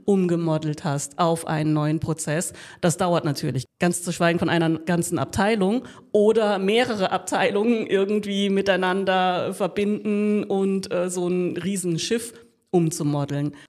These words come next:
Und ich glaub, im Moment ist auch das Problem, man hat gar keine richtigen Best-Practice-Beispiele. Also das heißt, kein Unternehmen hat bis jetzt wirklich so eine richtige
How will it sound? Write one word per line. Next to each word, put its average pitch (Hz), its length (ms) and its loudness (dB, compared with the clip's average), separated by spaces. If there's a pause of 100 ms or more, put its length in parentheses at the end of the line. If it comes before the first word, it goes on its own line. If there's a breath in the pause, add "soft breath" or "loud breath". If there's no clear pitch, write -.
(140)
Und 208 160 0
ich 226 80 -6
glaub, 196 320 2
im 196 80 0
Moment 185 260 2
ist 190 120 -4
auch 185 100 -2
das 185 160 -6
Problem, 180 400 -2 (240 loud breath)
man 180 140 2
hat 185 120 0
gar 180 120 0
keine 175 340 0
richtigen 170 580 0
Best-Practice-Beispiele. 247 1700 -2
Also 180 160 0
das 175 200 -4
heißt, 175 380 0 (720 loud breath)
kein 202 400 2
Unternehmen 208 680 0
hat 185 240 -4
bis 175 120 -4
jetzt 175 360 -4
wirklich 180 500 0 (240 loud breath)
so 180 160 0
eine 165 440 2
richtige 185 680 2